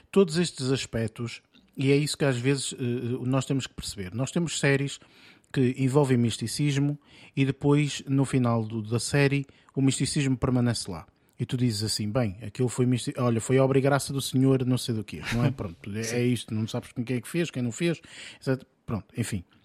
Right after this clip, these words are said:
Speaker 1: Há séries que é o contrário. Há séries
Speaker 2: Ok.
Speaker 1: que realmente, eh, tu, eh, tens este misticismo ao longo da série. Eh, "Ah, é, é o mo-, é o fantasma, é não sei quê", então, é,
Speaker 2: É
Speaker 1: e
Speaker 2: isso
Speaker 1: na
Speaker 2: que eu não gosto
Speaker 1: realidade
Speaker 2: nada
Speaker 1: não é.
Speaker 2: mesmo.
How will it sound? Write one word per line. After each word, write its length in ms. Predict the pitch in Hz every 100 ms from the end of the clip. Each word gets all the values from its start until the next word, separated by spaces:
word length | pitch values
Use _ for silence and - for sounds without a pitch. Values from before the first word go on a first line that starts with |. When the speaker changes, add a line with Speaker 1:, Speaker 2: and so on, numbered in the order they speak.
| _ _ _ _ _ - -
Speaker 1:
Há 300 | 156 147 156 -
séries 400 | - 156 147 -
que 80 |
é 40 | 160
o 60 |
contrário. 460 | 147 160 180 131 117 - - - -
Há 100 | 131
séries 400 | - 127 123 110
Speaker 2:
Ok. 360 | - 151 160
Speaker 1:
que 60 | 170 135
realmente, 680 | 135 123 131 135 135 156 175 160
eh, 180 | 131 123
tu, 400 | 156 135 110 104 -
eh, 760 | 113 113 110 104 101 101 95 95 - - -
tens 260 | 170 175
este 200 | 156 -
misticismo 560 | 135 117 123 - 107 113
ao 60 | 110
longo 180 | 110 101
da 120 | 101
série. 480 | - 98 95 104 - - - -
Eh, 140 | 113 104
"Ah, 300 | 104 120 120
é, 840 | 120 117 123 135 135 135 180 - 113
é 60 |
o 160 | 135 151
mo-, 280 | 165 185 143
é 40 |
o 60 | 113
fantasma, 1040 | 156 180 196 202 196 180 139 107 98 90
é 120 | 104
não 200 | 131 143
sei 180 | 139 170
quê", 400 | 165 208 214 175 143
então, 420 | 185 208 185 160
é, 120 | 143
Speaker 2:
É 40 |
Speaker 1:
e 0 |
Speaker 2:
isso 100 | 123 113
Speaker 1:
na 60 | 120
Speaker 2:
que 100 | 143
eu 40 |
não 80 | 139
gosto 180 | 139 127
Speaker 1:
realidade 20 |
Speaker 2:
nada 140 | 156
Speaker 1:
não 80 | 170
é. 120 | 175 127
Speaker 2:
mesmo. 160 | 98